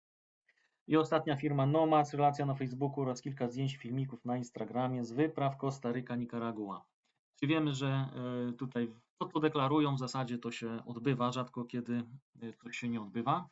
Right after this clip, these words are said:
I jeszcze tutaj cruzik. My w zeszłym miesiącu robiliśmy dwa wyjazdy, takie jedna na jeden nocleg tutaj po okolicy.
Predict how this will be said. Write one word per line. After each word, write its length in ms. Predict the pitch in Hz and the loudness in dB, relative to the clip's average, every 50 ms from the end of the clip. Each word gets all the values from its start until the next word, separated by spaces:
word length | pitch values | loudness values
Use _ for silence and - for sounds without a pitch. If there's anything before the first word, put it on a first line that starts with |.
| _ _ _ _ _ _ _ _ _ _ _ _ _ _ _ _ - | _ _ _ _ _ _ _ _ _ _ _ _ _ _ _ _ -4
I 80 | - | -2
jeszcze 300 | 156 160 151 - - 151 | -2 0 0 -2 -4 -4
tutaj 280 | 143 147 139 139 135 131 | -4 -4 -4 -2 -2 -2
cruzik. 460 | 135 147 151 151 139 135 139 135 139 | 0 2 2 2 4 2 0 0 0
My 160 | 139 143 143 | 0 0 0
w 60 | 135 127 | 0 0
zeszłym 280 | 135 135 - - 139 | -2 -2 0 0 0
miesiącu 460 | 131 127 - 143 135 131 - 131 127 | 0 0 0 0 0 0 0 -2 -2
robiliśmy 560 | 120 131 113 123 120 120 120 120 - 123 120 117 | -2 -2 -2 0 0 0 0 0 0 -2 -2 -2
dwa 360 | 110 107 110 117 123 127 120 | -2 -4 -2 -2 0 0 0
wyjazdy, 580 | 113 120 120 120 120 117 117 113 110 104 117 | 0 0 0 0 2 0 -2 -2 -4 -6 -6
takie 300 | 117 - 113 - - - | -6 -6 -10 -14 -12 -10
jedna 460 | 107 104 104 107 110 117 120 120 117 117 | -10 -10 -8 -4 -2 0 0 2 2 2
na 160 | 117 117 117 | 2 2 2
jeden 200 | 117 113 117 117 | 2 0 0 0
nocleg 360 | 117 117 113 - 117 113 - | 0 -2 -4 -6 -12 -12 -10
tutaj 260 | - 117 - 107 104 | -12 -14 -10 -10 -10
po 160 | 98 - 120 | -4 0 0
okolicy. 580 | 113 110 - 120 117 117 120 117 - 143 160 170 | 0 0 0 0 0 0 0 0 -2 -2 -2 -2